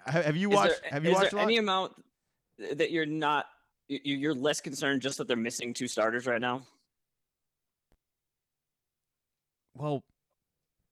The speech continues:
Speaker 1: which one of the, are any of those starters a defensive? They're all defensive liabilities, everybody on the team. I think it's actually unfair of what they asked from Durant, where he has to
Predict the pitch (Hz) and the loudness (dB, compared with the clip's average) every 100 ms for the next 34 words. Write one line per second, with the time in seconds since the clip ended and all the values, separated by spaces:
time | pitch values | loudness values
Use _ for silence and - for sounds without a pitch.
0 | _ _ _ 104 127 170 170 175 165 113 | _ _ _ -2 0 0 2 0 0 -2
1 | 117 131 175 180 - 180 196 - _ 131 | 0 2 2 2 4 2 2 -4 _ -8
2 | 127 110 135 147 170 147 135 - 139 175 | -8 -6 0 0 2 -4 -4 -2 2 4
3 | 214 220 233 208 208 214 208 262 147 104 | 4 2 -2 0 2 2 4 4 4 0
4 | 180 240 151 113 101 - 90 80 _ _ | -2 0 0 0 -2 -4 -6 -8 _ _
5 | _ _ - 139 196 214 202 196 - 170 | _ _ -6 -2 0 0 0 0 2 0
6 | 143 165 202 196 123 127 120 131 131 113 | 2 0 2 2 2 2 0 0 -2 -4
7 | 107 131 202 120 127 139 143 139 139 | 0 0 0 0 0 0 0 -2 -2